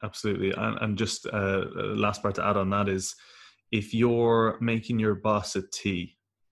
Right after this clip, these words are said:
or you're cleaning your toothbrush,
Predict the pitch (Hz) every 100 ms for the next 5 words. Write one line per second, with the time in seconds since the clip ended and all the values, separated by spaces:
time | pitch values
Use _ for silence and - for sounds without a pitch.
0 | _ _ _ _ - 107 104 95 101 98
1 | 101 98 98 95 _ _ _ _ _ _
2 | _ - - 123 120 117 110 107 104 101
3 | - 110 - 92 - -